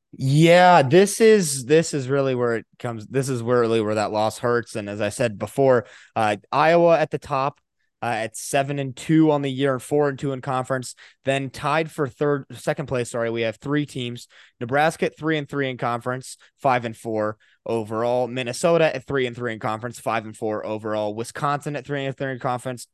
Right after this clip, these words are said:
and five and four overall as well. Then you have Illinois and Northwestern tied for third at uh, two and four in conference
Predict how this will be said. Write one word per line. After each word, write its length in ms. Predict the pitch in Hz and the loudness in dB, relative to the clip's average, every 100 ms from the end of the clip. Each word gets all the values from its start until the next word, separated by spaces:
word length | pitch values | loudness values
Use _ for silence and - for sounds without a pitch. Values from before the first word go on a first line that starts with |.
| - | -12
and 140 | 110 | -12
five 320 | - 110 113 | -6 -4 -4
and 120 | 104 104 | -8 -14
four 400 | - 104 98 - | -8 -6 -6 -8
overall 400 | 98 95 95 85 | -10 -10 -10 -10
as 120 | 92 | -6
well. 320 | 123 139 131 - - - | 0 0 0 -6 -20 -8
Then 120 | 135 | -6
you 100 | 120 | -4
have 180 | 123 113 | -4 -4
Illinois 440 | 143 143 135 131 | -4 -4 -2 -4
and 80 | 123 | -4
Northwestern 680 | 110 113 135 131 - 123 113 - _ | -8 -6 -4 -4 -8 -10 -12 -18 _
tied 220 | - 98 98 | -8 -8 -8
for 100 | 95 | -16
third 540 | _ 160 151 147 131 - | _ 2 2 2 -2 -4
at 400 | 113 110 - - _ _ _ - | -4 -4 -8 -18 _ _ _ -10
uh, 200 | 104 101 - | -8 -8 -8
two 220 | - 131 | -8 -6
and 120 | 113 | -8
four 320 | - 135 127 | -6 -4 -2
in 80 | 120 | -4
conference 760 | 113 123 113 113 113 107 - | -6 -8 -8 -8 -10 -12 -18